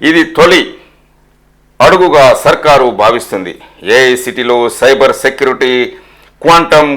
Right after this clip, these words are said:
కంప్యూటింగ్, డేటా ఎనాలిటిక్స్ center of ఎక్సలెన్సీలు కూడా రానున్నాయి. ప్రపంచ స్థాయి క్యాంపస్లు, వాణిజ్య సేవలు, శిక్షణ సౌకర్యాలు, లగ్జరీ హోటళ్లు, ఎంటర్టైన్మెంట్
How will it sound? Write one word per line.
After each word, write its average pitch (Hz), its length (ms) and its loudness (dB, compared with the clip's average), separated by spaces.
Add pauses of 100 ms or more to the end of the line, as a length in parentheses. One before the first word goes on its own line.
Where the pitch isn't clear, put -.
(120)
కంప్యూటింగ్, 147 720 -2 (100)
డేటా 143 280 2 (220)
ఎనాలిటిక్స్ 139 640 0 (220)
center 135 260 0 (200)
of 117 100 0 (180)
ఎక్సలెన్సీలు 127 640 -2 (100)
కూడా 110 200 2 (160)
రానున్నాయి. 113 480 0 (460)
ప్రపంచ 165 440 0
స్థాయి 139 260 2 (120)
క్యాంపస్లు, 135 480 -2 (140)
వాణిజ్య 131 360 0 (100)
సేవలు, 151 300 4 (380)
శిక్షణ 170 380 -2 (1120)
సౌకర్యాలు, 147 600 2 (180)
లగ్జరీ 147 460 2
హోటళ్లు, 139 400 2 (140)
ఎంటర్టైన్మెంట్ 120 600 -2